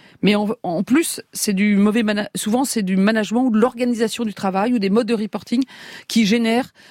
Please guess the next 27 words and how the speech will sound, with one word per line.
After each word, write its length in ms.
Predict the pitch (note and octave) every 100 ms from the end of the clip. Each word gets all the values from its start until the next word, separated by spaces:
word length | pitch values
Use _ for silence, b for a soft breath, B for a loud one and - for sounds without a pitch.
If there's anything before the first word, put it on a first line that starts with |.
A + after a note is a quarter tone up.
| B F3+
euh, 800 | F3+ E3+ E3 D#3+ C3+ D2+ F2+ C#3
une, 140 | F#3+
euh, 500 | E3+ D#3+ D3+ C#3+ C#3+ B B B - - - -
un, 180 | E3+ E3+ -
un, 200 | F3 E3+
un, 340 | F#2 F2+ D2 - -
des, 200 | - F3
génèrent 340 | E3+ F#3+ A3 G#3
des 60 |
problèmes 260 | G3 G#3 G#3+
supplémentaires. 540 | - G3+ F#3+ F#3 D3+
Alors 180 | D3 F3
d'ailleurs, 340 | G3 G#3+ A3+ F#3
euh, 180 | D#3+ D3 B B B
euh, 360 | D3+ D3+ D3+ D3+
on 200 | - F#3
avait 200 | F#3+ F#3+
vu 160 | F#3 A#3+
à 60 | F#3
l'époque 400 | E3+ A#3+ C4 -
que 440 | - G#3+ G3+ F#3 -
l'essentiel 600 | G#3 B3 B3+ A3 - C4+
est 140 | A#3+ G3+
à 60 |
faire 200 | F#3+ B3
quand 100 | -
même 220 | A3 B3+